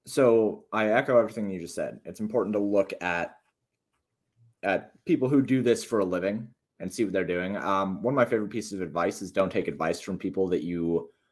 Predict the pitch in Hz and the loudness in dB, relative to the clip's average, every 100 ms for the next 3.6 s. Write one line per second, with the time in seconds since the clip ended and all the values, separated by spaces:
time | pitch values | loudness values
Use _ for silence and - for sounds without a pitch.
0 | _ 92 104 95 82 85 85 87 87 - | _ 2 4 4 0 -4 -2 0 0 -2
1 | - - _ _ - _ _ - 101 95 | -14 -20 _ _ -20 _ _ -4 -2 2
2 | 87 87 87 87 78 95 90 87 92 87 | 2 2 -2 -6 -4 -2 -2 -2 -2 -4
3 | 85 87 82 78 80 | -2 -4 -2 -2 -4